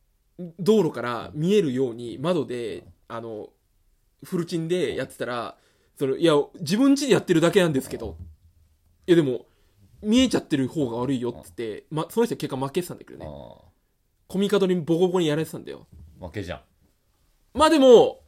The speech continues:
Speaker 1: 夜だし。で、その、いろいろ、こっちはその理論を重ねて重ねて、
Speaker 2: うん。
Speaker 1: その母屋の扉を開けてるわけだから、よし、行くぞって。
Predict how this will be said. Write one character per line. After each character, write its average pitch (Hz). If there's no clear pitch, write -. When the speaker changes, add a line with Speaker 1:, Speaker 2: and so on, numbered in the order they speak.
Speaker 1:
夜 233
だ 262
し。 -
で、 123
そ 131
の、 131
い 165
ろ 294
い -
ろ、 277
こ 247
っ 247
ち -
は 214
そ -
の 139
理 185
論 208
を -
重 320
ね 320
て 359
重 311
ね 320
て、 330
Speaker 2:
う -
ん。 -
Speaker 1:
そ 202
の 196
母 240
屋 175
の 151
扉 160
を -
開 151
け 180
て 170
る 160
わ 147
け 139
だ 117
か 82
ら、 -
よ 269
し、 233
行 202
く 226
ぞ 190
っ -
て。 -